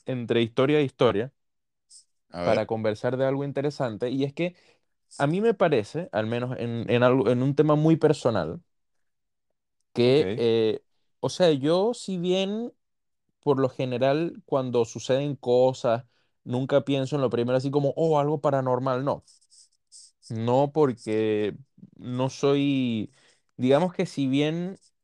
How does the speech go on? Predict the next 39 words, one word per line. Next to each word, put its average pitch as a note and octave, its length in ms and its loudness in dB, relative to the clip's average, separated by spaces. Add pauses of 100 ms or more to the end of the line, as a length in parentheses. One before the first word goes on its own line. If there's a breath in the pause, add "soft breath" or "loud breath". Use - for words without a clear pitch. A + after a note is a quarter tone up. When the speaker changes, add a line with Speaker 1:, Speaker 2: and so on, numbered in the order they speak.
Speaker 1:
eh, B2+ 300 0 (140)
puedo D3+ 260 0
creer D3 340 2
que D3 120 -4
sí - 140 -6
existen C#3+ 400 -4
cosas C#3 280 -2
que C3+ 120 -4
se - 120 -8
escapan C#3 380 2
de C3+ 100 2
la C3 120 4
realidad, C#3 560 2 (600)
eh, A2+ 220 0
no A#2+ 140 2
es C3+ 60 4
lo D#3+ 120 6
primero C#3+ 300 2
que D#3 80 0
se C3+ 100 -4
me A#2+ 100 -2
viene B2+ 160 0
a - 20 0
la C3+ 100 0
mente C3+ 240 -6
cuando C3+ 240 -4
sucede A#2 320 -2
algo. A#2 160 2
O - 20 -2
sea, A2 140 -8
siempre C3 380 -4
creo C#3 180 -2
que C#3+ 80 -4
hay C#3 40 -4
una C#3 80 -6
explicación B2+ 640 -4
para A#2+ 180 2
las G#2 120 -8
cosas. - 360 -10